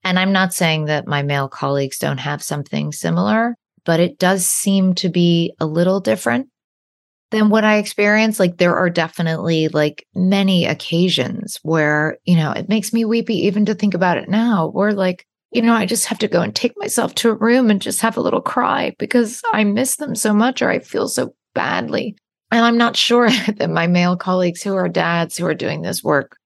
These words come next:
have that. I mean, maybe they do and they don't share it. So I do think it's a little different for mothers. And I do feel like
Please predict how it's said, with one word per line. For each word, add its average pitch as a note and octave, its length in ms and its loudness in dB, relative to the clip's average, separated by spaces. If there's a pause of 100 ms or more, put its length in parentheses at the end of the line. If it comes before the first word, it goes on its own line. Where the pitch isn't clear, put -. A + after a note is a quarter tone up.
(160)
have G3 360 -2
that. C#3 360 -2
I F3+ 80 2
mean, F3+ 260 4
maybe F#3+ 260 2
they G3 160 2
do E3+ 220 2
and E3 140 2
they E3 80 0
don't E3 280 -2
share D3 340 0
it. - 220 -4
So - 280 0
I G#3 180 0
do A3 220 0
think F3 260 0
it's - 180 -8
a E3+ 60 -12
little F3 260 -6
different - 520 -8 (480)
for D#3+ 160 -2
mothers. C3 600 -4 (520)
And D#3+ 160 -2
I D#3+ 100 2
do E3+ 300 0
feel F#3+ 400 2
like D#3+ 300 0